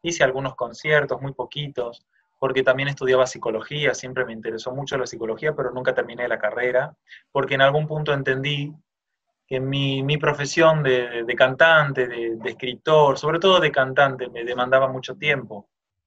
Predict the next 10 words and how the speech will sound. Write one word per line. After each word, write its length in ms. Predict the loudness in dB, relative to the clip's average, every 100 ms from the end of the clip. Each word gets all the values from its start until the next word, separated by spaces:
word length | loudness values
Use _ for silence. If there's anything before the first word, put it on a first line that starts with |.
| _ _
Entonces 320 | -10 -6 -4
no, 160 | 0 0
no 220 | 0 -2
podía 320 | 0 0 2
hacer 260 | 2 0 -8
todo 180 | -8 -10
junto. 460 | -10 -14 -16 -20 _ _ _ _ _ _ _ -20
Entonces 380 | -8 -4 -2 -2
decidí 400 | -4 -4 -6 -4
dejar 480 | 0 4 4 2